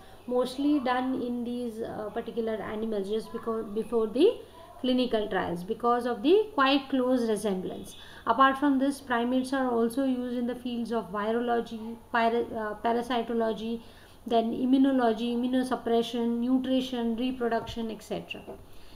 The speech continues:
Next animal is the guinea pig. Caviar porcellus is the species name.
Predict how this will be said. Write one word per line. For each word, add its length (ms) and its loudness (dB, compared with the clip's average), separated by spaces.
Next 260 -2
animal 420 4
is 160 2
the 100 2
guinea 300 2
pig. 360 0
Caviar 500 2
porcellus 600 0
is 200 -6
the 320 -2
species 600 -6
name. 300 0